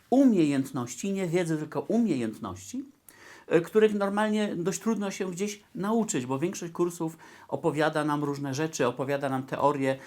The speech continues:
tłumaczy pewne rzeczy, a tutaj chodzi o to, żeby ludzie pewne konkretne umiejętności się nauczyli.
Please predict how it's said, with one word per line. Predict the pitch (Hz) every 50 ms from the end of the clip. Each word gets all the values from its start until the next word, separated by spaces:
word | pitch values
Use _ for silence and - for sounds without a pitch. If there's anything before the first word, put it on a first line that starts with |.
| - - - _
tłumaczy | - 160 160 165 160 165 165 - 156
pewne | 156 165 147 151 151 143
rzeczy, | 135 156 156 156 - 160 147 151 - - - _ _
a | - 127
tutaj | - - 240 233 - 196 180
chodzi | 160 - 165 147 160 -
o | - 175
to, | - 190 170
żeby | 156 156 135 147
ludzie | 156 175 170 180 165
pewne | 170 - 180 180 185 180 175 175 170 - _
konkretne | - 147 131 - 156 175 170 - 160 156 -
umiejętności | 139 151 147 131 131 135 151 160 160 - -
się | 156 - 151 143 160 160 160 - - - _ _ -
nauczyli. | 107 139 175 190 180 160 147 - - 135 104 73 76 -